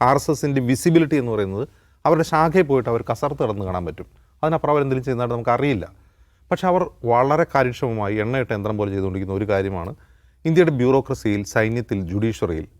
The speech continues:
ആളുകളെ കയറ്റുക എന്നുള്ളത്. ആളുകളെ കയറ്റുക എന്ന് പറഞ്ഞാൽ ഇവർ എന്തോ പി എസ് സി പരീക്ഷ ഇവർക്ക് വേണ്ടി എഴുതി കൊടുക്കുകയല്ല ചെയ്യുന്നത്. അവർക്ക് പരിശീലനം എന്ന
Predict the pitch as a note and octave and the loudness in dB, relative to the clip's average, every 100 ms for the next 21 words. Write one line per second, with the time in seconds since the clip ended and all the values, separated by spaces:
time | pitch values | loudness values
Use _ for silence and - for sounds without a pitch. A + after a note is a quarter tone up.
0 | - G#2 G#2+ A2 G#2+ G2+ F2 E2+ F2+ E2 | -4 0 2 2 0 -2 -4 -4 -6 -8
1 | D#2 F#2+ A#2 C#3+ C#3+ C3+ C#3 C#3 C#3+ B2+ | -10 -2 0 2 0 0 -2 -4 -4 0
2 | C3+ C3+ - _ - B2 C#3 C3 - A#2+ | 0 -2 -10 _ -4 2 4 4 0 -6
3 | A#2+ A2+ C3+ A#2 A#2+ C3 B2 C#3 B2+ A#2+ | -6 -2 0 0 -2 -2 0 0 0 0
4 | C3 B2+ B2+ B2+ C#3+ G#2 F#2 F2+ F#2 C3+ | 0 0 0 0 2 0 0 -4 -4 -8
5 | - _ _ - C#3+ F3+ F#3+ - D3+ D3 | -12 _ _ -2 2 2 2 2 4 4
6 | F#3 F3 F3 - B2+ B2+ | 4 4 4 0 -4 -2